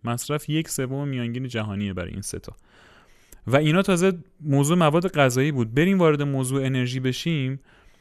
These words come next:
ما داریم توی مسئله آب، برق و گاز توی هر سه تاشون، اه، سه برابر میانگین جهانی داریم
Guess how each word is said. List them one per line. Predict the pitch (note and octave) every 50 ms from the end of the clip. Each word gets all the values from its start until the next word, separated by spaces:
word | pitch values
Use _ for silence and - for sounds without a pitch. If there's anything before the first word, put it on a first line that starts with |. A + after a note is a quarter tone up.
| _ _ _ _ -
ما | C#3 D#3+ F3
داریم | D3+ D3 D3 D#3 D#3+ D3 B2+ A2+ - - - - - B2 A#2
توی | - - E3 E3 D#3+ C#3 A#2+ G#2+ F#2
مسئله | - A#2 A#2+ A#2 - - B2+ A#2 B2 C3+ D3+ C#3+ -
آب، | - C3+ C3 A#2+ A2 - - - - - A2+
برق | A2 A2 B2+ C3 C3 B2 A2+ A2 - G#2+ - A2 G#2+
و | A2+ A2+
گاز | A2+ A2 A#2 A#2 B2 C3 C#3 C#3+ C#3+ C#3 - _ -
توی | - C#3+ D3+
هر | C#3+ C#3 C3 A#2
سه | A#2 - - B2 A2+
تاشون، | - C#3 D3 - - E3 D#3 D#3 D#3 D#3 - - - - - - _ _ _ -
اه، | - A#2 A2+ A2+ A2+ A2+ A2+ A2+ A2 A2+ A2+ A2+ A2+ A#2+ A#2+
سه | - - - E3 E3+
برابر | D3+ D#3 C#3 C3 B2+ B2 A#2+ A#2 B2+ C#3 D3+ D#3 D#3+ D#3 D3+ D3+ C#3+ C3+ D#3 D3+ -
میانگین | B2+ B2 B2 A#2 A#2 A#2 A#2 B2 C3+ C#3+ C#3+
جهانی | B2+ B2 B2 A#2 A#2 A#2 A2+ A#2 B2+
داریم | B2+ A#2+ A2+ A#2 A#2 A#2 A2+